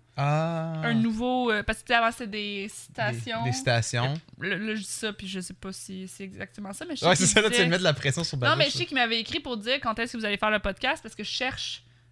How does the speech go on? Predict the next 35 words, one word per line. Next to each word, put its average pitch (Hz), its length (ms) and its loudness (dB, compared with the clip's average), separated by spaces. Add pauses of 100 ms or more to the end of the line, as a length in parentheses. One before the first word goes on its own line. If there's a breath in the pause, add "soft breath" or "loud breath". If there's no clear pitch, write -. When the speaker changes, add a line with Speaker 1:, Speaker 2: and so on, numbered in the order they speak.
Speaker 2:
une 208 180 -2
nouvelle 220 460 -2
identité 233 760 0
Speaker 1:
Nice. 233 100 -2
Speaker 2:
à 202 240 2
ce - 100 -16
que 208 140 -8
je 208 100 -10
vais 214 160 -6
Speaker 1:
Ouais, - 220 -2
Speaker 2:
vous 180 220 -6
faire 123 260 -2
Speaker 1:
pour 131 100 0
Speaker 2:
faire. 120 80 2
Speaker 1:
la 120 60 6
saison 113 340 0
deux, 113 120 -2
là, 135 40 -4
Speaker 2:
Donc, 226 140 4
Speaker 1:
ouais. - 60 2
Speaker 2:
je - 40 0
sais 294 80 0
pas 330 160 -2
si 269 220 -6
c'est, 240 480 0
euh, 220 180 4
ça 226 160 -2
va 220 80 -2
toujours 254 320 -4
être, 247 240 -2
euh, 226 300 0
en 226 180 2
titre 220 260 -10
de 220 120 0
question, 226 560 -6